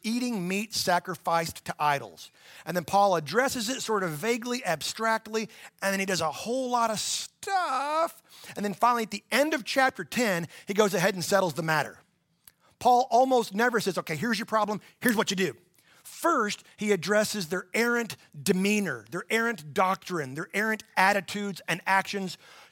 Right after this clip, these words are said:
to one another. That's what he does in chapters eight and nine. Finally, at the end of chapter ten,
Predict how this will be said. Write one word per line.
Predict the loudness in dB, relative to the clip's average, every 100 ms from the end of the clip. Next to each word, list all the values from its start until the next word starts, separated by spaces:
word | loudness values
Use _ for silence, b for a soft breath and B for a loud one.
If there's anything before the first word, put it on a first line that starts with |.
| _
to | 2 2
one | 4 2
another. | 2 2 0 -2 -4
That's | -4
what | -4
he | 0
does | 0 0
in |
chapters | -2 -4 -4 -12 -6
eight | -4 -4
and | -6 -2
nine. | -2 -2 -4
Finally, | 0 0 0
at | -4
the | -8 -4
end | -2
of | -2
chapter | 0 -2 -2
ten, | -4 -4 -4